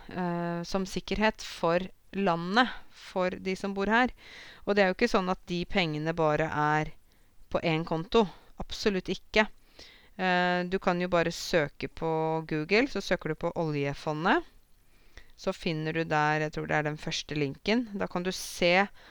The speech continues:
hvor mye penger Norge har til enhver tid. Og det er jo noe av det som er veldig fint når det er sånn vi kaller for transparent system. Altså, vi kan se hvor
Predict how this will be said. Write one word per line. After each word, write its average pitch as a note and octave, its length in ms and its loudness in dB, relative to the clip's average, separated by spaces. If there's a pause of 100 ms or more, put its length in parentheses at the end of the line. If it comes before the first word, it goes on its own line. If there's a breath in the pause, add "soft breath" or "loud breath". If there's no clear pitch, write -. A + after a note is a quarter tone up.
(220 loud breath)
hvor F#3 160 2
mye E3+ 240 2
penger D#3 640 0
Norge D#3 380 0
har C#3+ 320 4 (500 soft breath)
til D#3+ 220 0
enhver D#3 320 -2
tid. - 380 -8 (880 soft breath)
Og F#3+ 80 -2
det G3 140 8
er F3 100 10
jo F3+ 100 2
noe D#3+ 220 0
av D#3 80 -4
det D3+ 120 -2
som E3 140 -2
er D#3+ 120 0
veldig D#3+ 180 -4
fint D3+ 440 -6
når D#3 180 -4
det D#3+ 100 0
er D3+ 220 0
sånn D3+ 280 -4 (220)
vi E3 100 -8
kaller D#3 240 -4
for D#3 260 -4 (460)
transparent E3 1040 2
system. G#3 640 4 (460 loud breath)
Altså, F3+ 200 -4
vi E3+ 100 0
kan F3 200 2
se - 380 4 (800 soft breath)
hvor F3 160 4